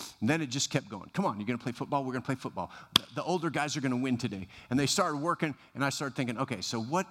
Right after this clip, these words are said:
why don't I, why?" Okay, so it's probably because one time I really hurt my knee. So I'll, I'll wear knee braces. I'll cover myself. Yes,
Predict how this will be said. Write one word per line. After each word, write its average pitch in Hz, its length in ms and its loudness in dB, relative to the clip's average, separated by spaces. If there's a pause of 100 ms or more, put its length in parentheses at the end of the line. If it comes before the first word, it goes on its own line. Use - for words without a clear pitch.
(120)
why 196 240 0
don't 202 180 2
I, 165 220 2
why?" 233 480 0 (360)
Okay, 120 380 0
so - 160 2
it's 139 120 -2
probably 196 420 2
because 160 360 0 (180)
one 165 240 4
time 165 200 4
I 151 40 2
really 151 240 2
hurt 170 120 2
my 147 100 2
knee. 131 120 0
So 127 180 0
I'll, 123 120 2 (140)
I'll 127 140 2
wear 170 200 6
knee 185 200 4
braces. 156 540 2 (140)
I'll 175 240 8
cover 175 460 2
myself. 131 600 2 (400)
Yes, 135 400 4